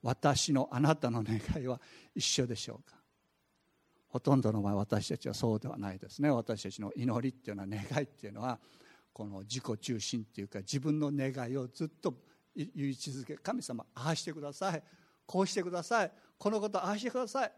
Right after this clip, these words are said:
これですよ。ああですよ」。私たちいつもこの自分の願い事を言うわけで、まあ、それは悪いことではないですね。願いは、願いなさいと聖書は教えてるわけですから、願うことは大切なんですけれども、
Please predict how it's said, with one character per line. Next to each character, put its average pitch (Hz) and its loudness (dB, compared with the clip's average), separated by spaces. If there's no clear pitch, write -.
こ - 4
れ 247 8
で 254 4
す - 0
よ。 208 2
あ 196 4
あ 247 4
で 226 0
す - -6
よ」。 214 -2
私 180 -2
た 165 -2
ち 208 -10
い 202 -6
つ 202 -6
も 160 0
こ - -6
の 127 -4
自 190 2
分 254 2
の 240 2
願 175 4
い 160 2
事 165 4
を 175 8
言 156 6
う 160 10
わ 143 8
け 123 0
で、 175 10
ま 190 8
あ、 151 0
そ - 0
れ 214 6
は 185 6
悪 202 6
い 226 -2
こ 170 0
と 147 -4
で 226 2
は 254 4
な 143 2
い 123 -4
で 107 -10
す 160 -2
ね。 139 4
願 139 0
い - -6
は、 208 -2
願 151 6
い - 4
な 139 2
さ 247 2
い 226 0
と 156 0
聖 135 -2
書 117 -8
は 117 -6
教 120 -8
え 107 -8
て - -12
る 110 -8
わ 104 -12
け 107 -14
で 98 -12
す - -18
か 113 -12
ら、 123 -4
願 131 -4
う 127 -8
こ 147 -14
と - 0
は 185 2
大 131 4
切 127 2
な 120 2
ん 107 -4
で 95 -14
す - -16
け 107 -16
れ 101 -12
ど - -16
も、 170 2